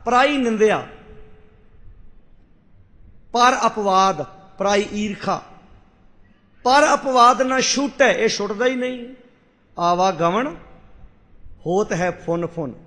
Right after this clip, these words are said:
ਇਹ ਹੈ ਆਵਾਗਮਨ। ਕਦੀ ਪਰਾਇਆ ਧਨ ਵੇਖ ਕੇ ਮਰ ਜਾਣਾ, ਕਦੀ ਪਰਾਇਆ ਤਨ ਵੇਖ ਕੇ ਮਰ ਜਾਣਾ। ਵੈਸੇ ਤ੍ਰਿਸ਼ਨਾ ਦੀ ਗੱਲ ਕਰੀਏ ਨਾ,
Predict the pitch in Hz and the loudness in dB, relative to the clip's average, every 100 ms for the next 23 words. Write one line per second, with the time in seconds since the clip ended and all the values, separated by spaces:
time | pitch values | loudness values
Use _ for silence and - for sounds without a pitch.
0 | - - - - - 247 302 285 285 269 | -20 -20 -20 -20 -8 0 4 6 6 6
1 | 247 254 214 208 175 117 - - - - | 6 4 2 -2 -4 -8 -16 -20 -20 -6
2 | 262 262 285 262 247 247 240 240 165 170 | -4 -2 -2 0 4 4 2 -2 -4 2
3 | 220 226 247 233 220 202 220 202 190 180 | 2 2 -2 -2 -2 -4 -6 -4 -6 -6
4 | 220 226 226 202 196 180 - 214 226 220 | -8 -8 -6 -2 -2 -4 -6 -6 0 0
5 | 226 220 208 190 175 175 170 170 - - | 0 -2 -4 -4 -6 -8 -10 -12 -18 -20
6 | - - _ - _ _ _ _ _ - | -20 -20 _ -20 _ _ _ _ _ -20
7 | - - - - _ _ _ - - - | -20 -20 -20 -20 _ _ _ -20 -20 -20
8 | - - - - _ _ - 143 180 208 | -20 -20 -20 -20 _ _ -10 -6 -4 -4
9 | 208 180 202 214 214 208 190 202 - 220 | -6 -6 -4 -4 -4 -2 -2 -2 -4 -6
10 | 202 175 208 | -4 -6 -8